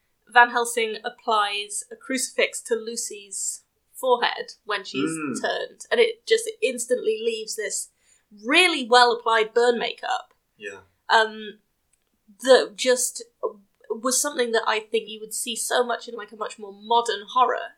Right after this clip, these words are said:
Speaker 1: Like, a
Speaker 2: Yeah.
Speaker 1: lot about this film seems dated. It's got those big sort of soundstage sets, and they're not, you know, the expensive Universal sets. They look a lot more like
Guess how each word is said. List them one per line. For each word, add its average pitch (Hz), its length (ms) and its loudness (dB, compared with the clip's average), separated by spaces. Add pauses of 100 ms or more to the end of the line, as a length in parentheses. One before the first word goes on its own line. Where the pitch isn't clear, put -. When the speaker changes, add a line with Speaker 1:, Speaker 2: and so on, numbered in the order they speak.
Speaker 1:
Like, 240 180 4
a - 60 2
Speaker 2:
Yeah. 269 160 6
Speaker 1:
lot 349 180 8
about 214 300 2
this 214 120 -6
film 208 380 -10 (480)
seems 240 380 -4
dated. 202 500 -2
It's - 140 -6
got - 220 -2
those - 160 -6
big 220 220 2
sort 220 160 -8
of 214 60 -10
soundstage 214 680 0
sets, - 640 -4
and 226 120 -2
they're 220 120 0
not, 220 340 0 (320)
you 202 80 -12
know, 202 140 -6
the 196 120 -6
expensive 202 560 -6
Universal 202 560 -8
sets. - 360 -4
They 220 120 2
look 214 180 -4
a 214 40 -8
lot 185 180 -6
more 190 160 -10
like - 380 -6